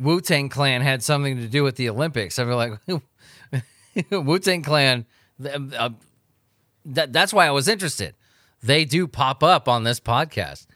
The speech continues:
Uh, let's see, pilot. Oh, okay, here we go. We have a follow-up. Remember I told you I was gonna keep up on this? Because this is one of the occurring things on the show.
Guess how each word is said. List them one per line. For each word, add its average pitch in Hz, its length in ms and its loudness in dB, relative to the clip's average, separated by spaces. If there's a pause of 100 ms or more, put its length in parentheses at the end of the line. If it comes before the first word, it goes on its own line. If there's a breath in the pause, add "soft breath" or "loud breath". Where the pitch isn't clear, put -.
(720 soft breath)
Uh, 143 180 0
let's 135 120 -2
see, 123 120 -2
pilot. 185 440 2
Oh, 147 420 6
okay, 151 220 0
here 147 120 2
we 139 100 0
go. 143 340 2 (100)
We 110 160 -2
have 117 200 2
a 139 60 -4
follow-up. 185 640 2 (1120)
Remember 156 300 0
I 170 100 2
told 180 240 0
you 190 80 0
I 180 40 2
was 143 100 -2
gonna 135 140 -4
keep 156 240 -6
up 175 180 -4
on 175 180 -2
this? 196 260 -8 (460 soft breath)
Because 151 260 2
this 165 140 0
is 160 100 -4
one 156 180 2
of 139 60 0
the 127 140 2
occurring 147 400 0
things 135 420 0
on 120 140 2
the 107 80 -4
show. 143 360 0